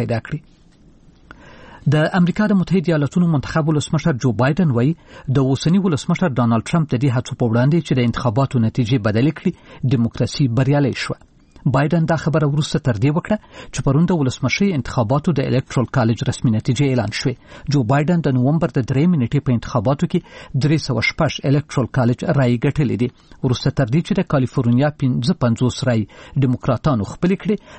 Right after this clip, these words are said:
د بایدن رایې درې سوه شپږو ته ورسېدې. ډانلډ ټرمپ په دې انتخاباتو کې دوه سوه دوه دېرش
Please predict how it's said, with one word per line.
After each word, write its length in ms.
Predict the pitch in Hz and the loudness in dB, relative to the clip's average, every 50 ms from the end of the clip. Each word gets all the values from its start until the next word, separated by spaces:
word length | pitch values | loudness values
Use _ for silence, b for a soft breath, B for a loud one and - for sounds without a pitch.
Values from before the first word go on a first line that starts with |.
| B 147 | B -2
د 140 | 147 123 117 | 0 0 0
بایدن 400 | 156 165 156 139 151 143 131 151 | 0 0 0 0 0 0 0 0
رایې 180 | 147 147 147 165 - - 131 113 | 0 0 0 -2 -6 -10 -6 -4
درې 160 | - 135 143 123 - - | 0 0 0 0 -2 -2
سوه 200 | 139 113 113 - - | -2 -2 0 -2 -2
شپږو 360 | - - 143 101 120 117 - | -2 -2 -2 0 -2 0 0
ته 60 | 147 143 139 | 0 0 0
ورسېدې. 440 | 120 - - - 135 120 - 131 - b b b b b b b b _ - - - | 0 -2 -4 -4 -4 -4 -4 -6 -8 b b b b b b b b _ -20 -4 0
ډانلډ 420 | 160 139 127 147 131 131 135 135 - - | 0 2 2 2 2 2 0 0 0 0
ټرمپ 160 | 180 160 147 - | 0 -2 0 0
په 60 | 156 131 | 0 0
دې 80 | 143 151 143 | 0 0 -2
انتخاباتو 480 | - - - 127 113 143 156 - - - | -4 -2 -2 0 0 0 0 0 -2 -2
کې 80 | - 180 B B B B B B B 139 | -2 -4 B B B B B B B -2
دوه 120 | - 185 160 | 0 0 0
سوه 240 | - - 160 156 151 131 117 | 0 0 0 0 0 2 0
دوه 100 | 135 123 120 | 0 0 2
دېرش 160 | 120 110 - | 0 -2 -2